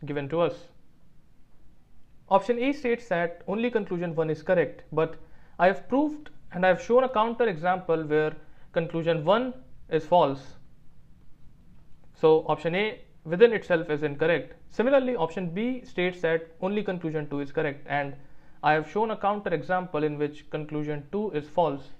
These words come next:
so option B is also incorrect. Now, since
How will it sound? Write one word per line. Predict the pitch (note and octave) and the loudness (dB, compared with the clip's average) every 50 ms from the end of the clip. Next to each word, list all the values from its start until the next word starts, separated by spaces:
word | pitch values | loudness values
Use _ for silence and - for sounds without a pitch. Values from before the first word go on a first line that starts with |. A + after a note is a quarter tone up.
| - - | -8 -2
so | - D3+ | 0 0
option | D3 C#3+ - D3+ D3 C#3+ | 0 0 -2 -4 -4 -2
B | F#3 G3+ G#3 G3+ - | -4 -4 -4 -2 -2
is | D#3 D3+ | -2 0
also | D#3 C#3+ C#3+ C#3 D3 | 0 0 0 -2 -4
incorrect. | C#3+ C#3+ C#3 C#3 D3+ D#3 E3 D#3+ D#3+ - - - - - - - - - - - - - - - - | -6 -6 -4 0 2 4 4 2 0 -4 -16 -20 -20 -20 -18 -18 -16 -16 -14 -14 -14 -14 -14 -6 0
Now, | F3+ G#3 | 2 2
since | A3+ - - D#4+ E4 D#4 - - - | 2 2 0 -4 -2 -4 -6 -6 -2